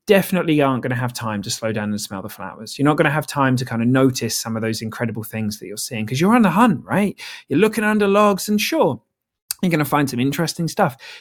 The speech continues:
You may well find some stuff that you wouldn't find if you weren't searching. But at the <laughs> end of those three hours, all right,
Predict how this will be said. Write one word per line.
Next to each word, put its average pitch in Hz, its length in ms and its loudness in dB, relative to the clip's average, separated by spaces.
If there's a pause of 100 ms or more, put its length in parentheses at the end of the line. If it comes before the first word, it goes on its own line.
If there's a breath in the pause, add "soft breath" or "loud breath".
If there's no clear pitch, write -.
You 117 120 0
may 160 220 4
well 196 200 4
find 175 300 -2
some 143 160 -6
stuff - 460 -10 (320)
that 131 80 -4
you 120 120 0
wouldn't 139 360 2
find 101 440 -4
if 123 160 -8
you 120 100 0
weren't 120 720 2 (400)
searching. 127 840 -2 (720 soft breath)
But 170 140 2
at - 100 0
the - 140 6
<laughs> - 20 10
end 190 140 4
of 202 80 8
those 170 240 4
three 156 220 2
hours, 127 600 -2
all 127 120 -6
right, 110 420 -8